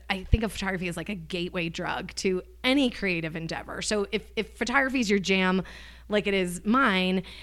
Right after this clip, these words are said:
you know, you'll learn everything about how to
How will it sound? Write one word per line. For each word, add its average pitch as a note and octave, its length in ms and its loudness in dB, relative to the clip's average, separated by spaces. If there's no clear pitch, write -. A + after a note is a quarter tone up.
you G3+ 200 -2
know, G3 60 0
you'll G3 240 -2
learn A3 480 2
everything F3+ 720 0
about D#3+ 220 -6
how F3+ 640 0
to E3+ 500 -2